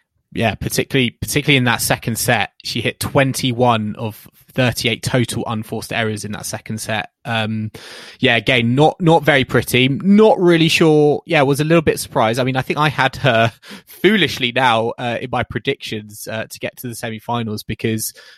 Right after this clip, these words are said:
because of her form in the, you know, last couple of weeks. Even, even in that loss against Ash Barty, she showed, um, you know, what, you know, how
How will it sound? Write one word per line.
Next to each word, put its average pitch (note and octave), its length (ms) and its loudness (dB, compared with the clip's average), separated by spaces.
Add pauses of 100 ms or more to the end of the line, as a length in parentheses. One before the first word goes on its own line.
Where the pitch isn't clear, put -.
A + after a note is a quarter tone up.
(120)
because E3+ 300 0
of E3 120 2
her A#2+ 100 4
form A2 320 2
in A2 180 -2
the, A2 240 0
you A2+ 140 -6
know, A2 60 -2
last A2 280 -6
couple G#2+ 300 -6
of G#2 80 -8
weeks. A2 260 -6
Even, F3+ 220 4
even F#3 340 2
in F3+ 80 4
that D#3+ 140 2
loss D#3 240 0
against A#2 240 -2
Ash B2 220 -8
Barty, B2 480 -4
she - 160 -10
showed, B2+ 380 2 (600)
um, A#2+ 520 2
you C#3+ 120 -2
know, A2+ 140 2
what, B2+ 260 0
you D3 100 -6
know, A2 180 0
how B2+ 380 0